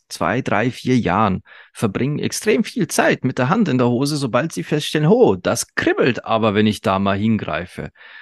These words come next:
Und das hat nichts mit Sex per se zu tun, aber es ist trotzdem etwas, das einer s-, gewissen sexuellen Grundaufklärung bedarf. Zu verstehen, dass dieses Lebewesen da schon eine Form von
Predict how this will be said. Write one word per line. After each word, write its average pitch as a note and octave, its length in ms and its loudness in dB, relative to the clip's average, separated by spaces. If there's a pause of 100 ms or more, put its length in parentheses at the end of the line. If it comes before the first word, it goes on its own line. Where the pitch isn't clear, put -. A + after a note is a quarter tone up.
(120)
Und A2 120 0
das B2+ 200 2
hat D#3 160 0
nichts - 280 -2
mit C3+ 220 -2
Sex - 460 -2
per G#2 300 -2
se F2 320 0
zu - 160 -2
tun, F#3 400 -4
aber G#2 280 -2
es - 160 -4
ist C3 140 -8
trotzdem G#2+ 380 -4
etwas, A#2+ 320 -4
das G2+ 260 0
einer A2+ 220 0
s-, - 240 -8
gewissen A#2 560 -2
sexuellen - 420 -2
Grundaufklärung G#2 800 -4
bedarf. F#2 500 0 (760)
Zu A2 180 -6
verstehen, A#2 580 0
dass A2 220 -2
dieses A2 380 -6
Lebewesen A2 800 0
da G2+ 280 0
schon G#2+ 320 -4
eine G2+ 180 -2
Form G#2 300 -2
von G2 340 -4